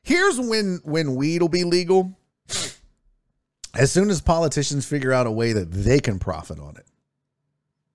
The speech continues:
then they'll make it legal. But I think that,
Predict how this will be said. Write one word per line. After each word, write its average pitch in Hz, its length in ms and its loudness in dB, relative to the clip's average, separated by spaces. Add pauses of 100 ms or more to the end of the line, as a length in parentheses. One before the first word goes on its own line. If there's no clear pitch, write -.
(260)
then 131 720 2
they'll 127 180 4
make 107 320 -2
it 90 100 -10
legal. 73 360 -18 (1400)
But 135 180 2
I 185 260 4
think 127 440 -2
that, 107 600 0